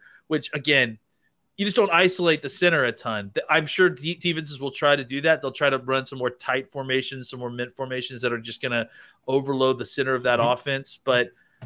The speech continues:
Speaker 1: right now, I have a lot of confidence in Connor Williams and Zach Martin to, uh, be able to kind of compensate for any, any shortcomings that Biadasz has early on.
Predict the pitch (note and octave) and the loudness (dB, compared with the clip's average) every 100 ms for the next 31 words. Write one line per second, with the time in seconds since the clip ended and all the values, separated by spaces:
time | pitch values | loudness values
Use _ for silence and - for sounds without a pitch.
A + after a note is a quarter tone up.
0 | - _ C#3+ F3 F#3+ F#3 E3 E3+ D#3+ D3 | -20 _ 2 4 6 6 4 4 4 4
1 | D3 C#3 C#3+ D3 D3 C3+ C3 - C3+ C3 | 2 2 0 0 -2 -6 -8 -6 -2 -2
2 | B2+ B2+ B2 A#2+ A2 A#2+ A#2+ B2 A#2+ A2+ | -2 -4 -6 -6 -2 0 0 0 0 -2
3 | - A#2+ A2+ A2+ A2 - A#2+ A2+ A2 B2+ | -8 -4 -2 -2 -6 -6 -2 -2 -2 -2
4 | B2 B2 A#2 - A#2 A2 - A#2+ A#2 A#2 | 0 0 -2 -4 -4 -6 -4 -4 -2 -6
5 | - A2+ A2 - A2+ G#2+ F#2+ A#2 A2 G#2+ | -6 -6 -6 -6 -4 -4 -6 -10 -8 -12
6 | - A2+ G#2+ - A2+ - A2 G#2+ G#2+ G2 | -12 -10 -8 -8 -8 -8 -12 -10 -10 -6
7 | G#2+ G2+ G2+ G#2+ G#2 F#2+ G2 F#2+ F#2+ | -4 -4 -4 -4 -4 -4 -8 -6 -6